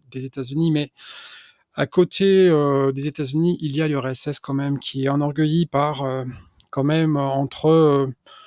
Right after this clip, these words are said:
autour, on dit à peu près vingt-cinq millions de morts, euh, c'est sans doute un peu plus, euh, pour toute l'U R S S. Euh, les Soviétiques ont pris Berlin, les Soviétiques ont été, euh, vraiment ceux qui ont subi les plus grandes pertes et qui en ont infligé les pires pertes aussi, les plus grandes pertes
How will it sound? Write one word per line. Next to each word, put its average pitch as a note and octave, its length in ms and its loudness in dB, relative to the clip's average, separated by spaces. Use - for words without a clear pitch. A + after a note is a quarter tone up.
autour, - 320 -8
on F3+ 160 6
dit G3 240 4
à D3+ 100 -2
peu E3+ 80 -2
près F3 220 0
vingt-cinq F3 400 0
millions E3+ 240 4
de E3 60 4
morts, E3 400 4
euh, C3+ 80 0
c'est - 160 -12
sans D3 120 -6
doute D3+ 160 -6
un D3 80 -2
peu D3 160 -4
plus, - 400 -4
euh, C3 160 0
pour B2+ 220 -10
toute - 260 -6
l'U D#3+ 60 0
R D3 100 0
S D3+ 220 -2
S. F3 260 0
Euh, C3 1200 -4
les C#3+ 120 -2
Soviétiques D3+ 480 -6
ont C#3 80 0
pris D#3 180 -4
Berlin, E3 600 2
les C3 100 -4
Soviétiques D3 520 -4
ont C#3+ 140 0
été, D#3+ 340 2
euh, D3+ 60 2
vraiment D3+ 340 0
ceux - 160 -6
qui - 120 -12
ont C3 40 -10
subi C#3 260 -6
les C#3 80 0
plus - 140 -14
grandes C#3+ 240 -2
pertes E3+ 300 -2
et G3+ 100 2
qui - 180 -2
en D#3+ 100 6
ont D#3 100 4
infligé D3+ 340 -2
les C#3+ 120 -2
pires F3 480 -2
pertes - 320 -4
aussi, C3+ 200 -8
les C3+ 80 -4
plus - 140 -4
grandes D3 220 0
pertes - 300 -6